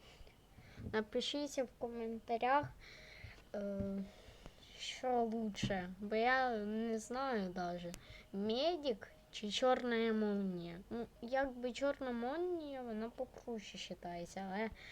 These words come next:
мені ка-, от вона аж епічна, даже лучше, чим, е, паркурист. Хоча я дуже хочу собі паркуриста. Потім, е, прям... Ну, або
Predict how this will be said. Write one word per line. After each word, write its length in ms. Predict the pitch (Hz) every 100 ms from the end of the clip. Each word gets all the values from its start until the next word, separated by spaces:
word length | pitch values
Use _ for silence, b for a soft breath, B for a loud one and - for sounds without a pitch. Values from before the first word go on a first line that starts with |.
| B B B
мені 240 | 214 220 247
ка-, 340 | - 262 262 - - - 202
от 200 | 196 -
вона 300 | 190 185 190 - - -
аж 240 | 202 - -
епічна, 540 | 202 - 202 196 - 196 - 208 196 - -
даже 260 | 208 202 208
лучше, 420 | 202 214 196 -
чим, 260 | 196 196 190 B B B B B B - -
е, 580 | 196 190 185 185 185 180 -
паркурист. 800 | 196 196 - 208 202 185 - - -
Хоча 360 | - 226 226 -
я 220 | 220 226
дуже 600 | 202 196 214 254 269 269
хочу 440 | 233 - 220 214 202
собі 360 | - 196 190
паркуриста. 880 | 180 190 190 - 185 190 180 - - 196 185 - - - - - - - - - - - - - - - 196 185 - -
Потім, 520 | 202 196 247 247 240 208
е, 320 | - 214 202 -
прям... 200 | 208 202 B B B
Ну, 320 | 277 349 381 -
або 640 | 240 220 254 277 262 247